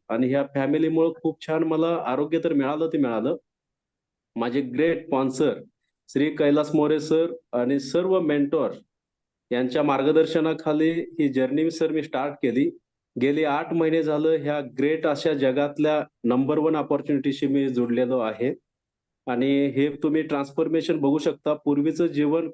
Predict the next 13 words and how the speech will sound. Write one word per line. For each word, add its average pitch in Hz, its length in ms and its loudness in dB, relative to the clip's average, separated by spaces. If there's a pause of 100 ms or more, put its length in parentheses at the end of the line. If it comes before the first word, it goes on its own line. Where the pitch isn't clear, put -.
खूप - 540 -4 (100)
असं 123 240 -4
कंटाळवाणं 160 640 2
झालेलं 143 360 0
होतं 127 360 0
आणि 143 180 -2 (100)
खूप 170 200 -2
सारे 170 200 -2 (100)
चॅलेंजिंग 160 580 0
जीवन 160 300 2
होतं. 147 320 -2 (480)
आता 123 180 -4 (320)
ह्या 147 200 -2